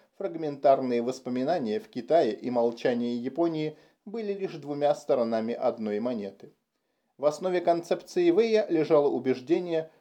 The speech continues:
что без фактической памяти примирения быть не может. Без фактической памяти отдельные граждане каждой страны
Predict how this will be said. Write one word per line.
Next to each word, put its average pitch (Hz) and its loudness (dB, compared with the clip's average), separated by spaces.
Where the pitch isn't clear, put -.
что - -4
без 185 -8
фактической - -8
памяти 147 2
примирения 127 -2
быть 113 -4
не 127 -4
может. 104 -4
Без 139 -12
фактической - -8
памяти 214 -2
отдельные 156 -4
граждане 135 0
каждой 123 2
страны 156 -4